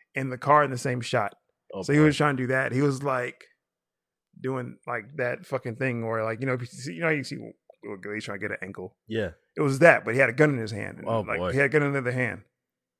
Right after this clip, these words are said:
Speaker 1: So
Speaker 2: How many times have we seen that happen and poorly?
Speaker 1: Um, I feel like it's more routine there, though. Peop-, people just, people are just strapped out there.
Speaker 2: Residents of New Orleans are masters at the gun snap.
Speaker 1: They're just strapped, so it happens a lot more.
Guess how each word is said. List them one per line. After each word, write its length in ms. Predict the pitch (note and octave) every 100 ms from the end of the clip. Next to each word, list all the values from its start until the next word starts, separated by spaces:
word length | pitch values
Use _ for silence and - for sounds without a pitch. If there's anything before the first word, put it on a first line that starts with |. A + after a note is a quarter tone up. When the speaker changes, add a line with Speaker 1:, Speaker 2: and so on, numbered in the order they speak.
| _ _ _
Speaker 1:
So 420 | - A#2 G#2 G#2 _ _ -
Speaker 2:
How 100 | C#3+
many 140 | D3
times 200 | C#3 A#2+
have 80 | G#2+
we 80 | G#2
seen 200 | G#2 G2+
that 160 | G2+
happen 340 | F#2+ E2+ F2 F2
and 200 | F2 E2+
poorly? 400 | F2+ E2+ D2+ D2+ _ _ _ _ _ _ _ _ _ _ _ -
Speaker 1:
Um, 240 | C3+ C#3+ - _
I 80 | E3
feel 180 | - F#4+
like 180 | F4+ A3
it's 100 | D3+
more 240 | D#3 D3+
routine 340 | C#3+ - C#3 C#3
there, 180 | F#2+ F2+
though. 220 | F2 G#2+ _ _ _ _ _ _ -
Peop-, 220 | A2+ -
people 260 | B2 A2 G#2+
just, 140 | F#2+
people 220 | A#2 A#2+ G#2
are 140 | F#2+
just 140 | -
strapped 240 | - G2 F2 F#2
out 60 |
there. 20 |
Speaker 2:
Residents 400 | G2+ G2+ G#2 F#2+
of 80 | F2+
New 180 | F#2+ F#2+
Orleans 400 | F#2+ F#2+ F#2+ F#2+
are 260 | E2+ D#2 D2+
masters 480 | - F2+ F2+ - F2
at 140 | F2+ _
the 260 | F2 D#2+ - _ _ _ _ _ _
gun 240 | - G2 F#2
snap. 360 | - G2 G2 _ _
Speaker 1:
They're 100 | A2
just 160 | D#3+ -
strapped, 400 | - C#3 - -
so 260 | - G#2+
it 60 | A2
happens 260 | B2 - F#2+
a 40 |
lot 120 | F#2
more. 280 | F2+ F2 F2